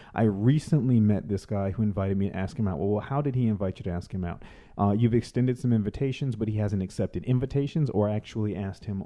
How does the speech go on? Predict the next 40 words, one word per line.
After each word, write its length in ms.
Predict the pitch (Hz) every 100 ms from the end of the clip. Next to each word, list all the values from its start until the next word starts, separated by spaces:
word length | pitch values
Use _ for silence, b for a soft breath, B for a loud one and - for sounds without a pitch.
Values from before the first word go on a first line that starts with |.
| -
to 80 | 104
go 160 | 104 98
on 100 | 92
these 220 | 92 87
dates. 340 | 95 85 - B B B
He 140 | 143 127
continues 480 | 117 147 156 151
to 100 | -
express 720 | 123 - - - 127 127 139 -
or 180 | 101 92
feign 420 | - 120 123 120
interest 420 | 120 107 104 -
in 80 | 92
you. 120 | 90
Well, 100 | 90
how 380 | 73 120 123 123
is 160 | 95 -
he 140 | 98
doing 320 | 107 101 92
that? 140 | 78 -
See, 120 | 131
we 100 | 147
don't 140 | 165
have 160 | 156 135
a 40 |
lot 200 | 127 113
of 80 | 90
details, 480 | 101 107 92 85 - b b
so 160 | - 113
that 240 | 127 147
makes 300 | 143 131 -
me 120 | 120 110
believe 460 | 101 101 107 95
that 160 | 95 -
maybe 400 | 107 123 139 139
you 600 | 113 104 127 143 120 107
are 220 | 107 101 98
kind 240 | 110 98
of 100 | 95
projecting 840 | - 92 95 107 110 - 98 82